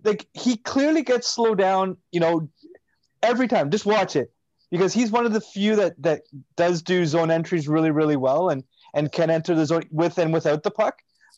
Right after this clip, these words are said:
And they, they've always, they always slow him down. Mitch Marner the same. I, I, I've started to notice it more,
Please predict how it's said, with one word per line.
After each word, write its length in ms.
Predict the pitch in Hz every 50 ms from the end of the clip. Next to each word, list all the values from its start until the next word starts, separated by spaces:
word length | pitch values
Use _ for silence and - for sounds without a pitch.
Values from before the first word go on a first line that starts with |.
| -
And 200 | - 208 202 202
they, 140 | 180 220 202 -
they've 180 | 175 185 185 165
always, 420 | 185 185 208 233 240 277 277 -
they 120 | - 202 185
always 400 | - 220 202 220 226 254 254 -
slow 280 | - - 233 220 214
him 100 | 214 208
down. 300 | 185 190 170 143 123 110 127
Mitch 240 | 151 196 233 - -
Marner 260 | 233 240 233 233 233 220
the 100 | 226 214
same. 300 | - - 214 208 208 190
I, 100 | 180 -
I, 120 | - 160 156
I've 240 | 165 160 156 151 -
started 280 | - 202 202 202 220
to 20 | 208
notice 320 | 202 196 190 190 190 -
it 80 | 190 175
more, 340 | 175 175 170 175 175 175